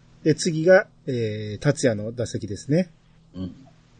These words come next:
Speaker 1: ツーアウト、ランナーなし。えー、ここで、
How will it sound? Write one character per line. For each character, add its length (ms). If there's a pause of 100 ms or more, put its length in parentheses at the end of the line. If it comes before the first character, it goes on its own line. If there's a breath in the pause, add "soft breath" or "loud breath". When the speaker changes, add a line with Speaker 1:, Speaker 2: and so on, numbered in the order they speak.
(140)
Speaker 1:
ツ 140
ー 200
ア 60
ウ 100
ト、 360
ラ 160
ン 40
ナ 80
ー 40
な 180
し。 240 (920)
え 300
ー、 20
こ 140
こ 160
で、 220